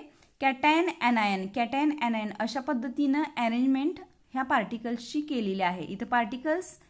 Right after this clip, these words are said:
हे आयन्स आहेत, पॉझिटिव्ह and निगेटिव्ह, म्हणजे कॅटायन ॲनायन यांची प्लेसिंग इथं आपल्याला दिसते. कॅटायनची साईज लहान आहे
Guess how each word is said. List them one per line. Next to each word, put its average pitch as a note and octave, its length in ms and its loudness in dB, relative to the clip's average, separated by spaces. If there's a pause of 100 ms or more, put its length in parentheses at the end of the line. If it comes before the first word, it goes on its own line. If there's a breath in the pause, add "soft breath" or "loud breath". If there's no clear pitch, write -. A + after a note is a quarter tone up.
(140 soft breath)
हे D4+ 160 -4 (500)
आयन्स D#4+ 400 6
आहेत, F#3+ 300 0 (1120 soft breath)
पॉझिटिव्ह A3+ 580 0 (300)
and C#4 200 2 (100)
निगेटिव्ह, B3 680 0 (240)
म्हणजे G3+ 200 -4
कॅटायन A#3 580 0 (160)
ॲनायन A3+ 460 0
यांची G#3+ 400 -4
प्लेसिंग C#4 600 -2
इथं A#3 280 -4
आपल्याला G#3 420 -2 (360 loud breath)
दिसते. F3 500 -6 (120)
कॅटायनची B3+ 560 0
साईज C#4 500 -2
लहान B3 380 0
आहे A3+ 340 -4